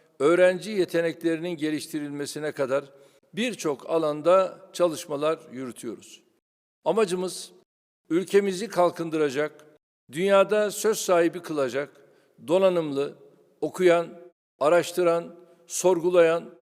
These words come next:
katma değer üreten, başarılı, ahlaklı ve erdemli gençlere sahip olmaktır. Türkiye olarak bunun adına da Teknofest kuşağı diyoruz.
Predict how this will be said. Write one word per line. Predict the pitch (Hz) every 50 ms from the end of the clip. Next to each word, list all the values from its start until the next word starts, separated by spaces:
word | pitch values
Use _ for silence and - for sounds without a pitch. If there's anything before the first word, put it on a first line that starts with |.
| _ _
katma | - 151 165 165 - - 185 180
değer | 160 185 190 214 220 202
üreten, | 165 - 156 143 143 135 123 - 143 151 156 143 - _ _ _ _ _ _ _ _
başarılı, | - 156 151 160 - - 185 190 185 180 180 202 214 220 214 196 - - - - - _ _ -
ahlaklı | 151 135 139 160 170 165 165 - 160 175 196 208 208 190 - - - - _ _ -
ve | 123 151 175 170 160 - - -
erdemli | 143 160 175 170 160 180 180 180 180 180 214 220 196 147
gençlere | 127 156 165 170 156 - - 160 156 170 185 190 180 151 - - -
sahip | - - - 151 143 139 143 131
olmaktır. | 127 123 113 110 104 - _ - - - - _ _ _ _ _ _ _ _ _ _ _ _ _ _ _
Türkiye | - 233 226 - - 202 196
olarak | 190 185 196 185 170 131 - - - - - - _ _ _ _ _ _ _ _ _
bunun | 139 160 202 220 214 196
adına | 165 170 180 165 180 190 202 214 202 165
da | 190 190 196 190 196 -
Teknofest | - 175 170 - - 180 175 - - - 196 202 170 - - - - -
kuşağı | - 165 151 - - 156 151 147 131
diyoruz. | 120 123 113 101 82 - - - - _